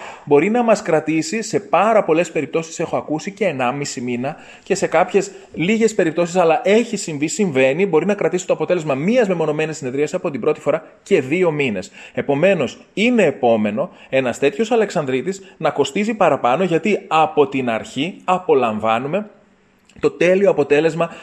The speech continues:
της λέιζερ αποτρίχωσης. Στον Αλεξανδρίτη που έχει να κάνει με τον παγωμένο κρίσταλο,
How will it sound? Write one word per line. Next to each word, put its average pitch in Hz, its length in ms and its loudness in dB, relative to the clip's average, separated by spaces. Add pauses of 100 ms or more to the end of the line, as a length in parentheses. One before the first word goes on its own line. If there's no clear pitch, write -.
(140)
της 196 380 -2 (140)
λέιζερ 165 400 2
αποτρίχωσης. 120 720 -4 (180)
Στον 117 240 -2
Αλεξανδρίτη 107 640 -4
που 190 140 -2
έχει 202 280 0
να 202 140 0
κάνει 147 540 -2
με 135 180 0
τον 110 140 -4
παγωμένο 113 460 -2
κρίσταλο, 104 640 -6